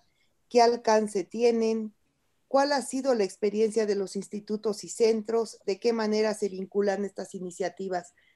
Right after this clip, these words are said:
con la sociedad, están teniendo alcances más allá de nuestra universidad y de las universidades de México y América Latina.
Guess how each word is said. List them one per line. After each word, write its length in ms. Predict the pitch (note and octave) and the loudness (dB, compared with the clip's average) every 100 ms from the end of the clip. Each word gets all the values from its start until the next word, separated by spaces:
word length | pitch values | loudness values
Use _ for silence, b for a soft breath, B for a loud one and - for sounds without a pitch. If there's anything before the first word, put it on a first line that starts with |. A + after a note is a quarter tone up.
| b | b
con 260 | - A#3 A#3+ | 2 4 6
la 120 | A3 | 2
sociedad, 640 | - - - E3+ F3+ G3+ G#3 | -4 -8 -6 0 2 2 -2
están 320 | G3 G#3+ G#3 | 0 0 2
teniendo 440 | A3 G#3+ A3+ A3 | 0 0 0 0
alcances 800 | G3 F#3 _ - G3+ G#3+ A3+ G#3 | -2 -4 _ -2 0 0 -2 -2
más 240 | G3+ F#3+ | -2 -4
allá 320 | F#3 F#3 F#3 - b b b _ - | -6 -4 -4 -4 b b b _ 2
de 260 | G#3+ G#3 - | 4 4 2
nuestra 340 | G#3 G#3+ A3 | 0 0 0
universidad 720 | G3+ G3 F3+ - F#3+ F#3+ F#3 - | 0 0 -4 -6 -2 0 0 -2
y 120 | G3 | -4
de 100 | F3 | -4
las 220 | F3 - | -4 -6
universidades 960 | F#3+ E3+ D#3+ - F3 E3+ E3+ E3+ - _ | -6 -4 -6 -6 -2 0 0 -6 -8 _
de 440 | D#3+ F3+ E3 E3+ E3+ | _ -6 -4 -6 -8
México 420 | F3+ E3+ - E3+ | -12 -14 -8 -4
y 40 | |
América 400 | E3 E3 E3 F3 | -4 -4 -8 -6
Latina. 500 | E3 D#3 F#3+ F#3 G3 | -6 -6 -8 -8 -8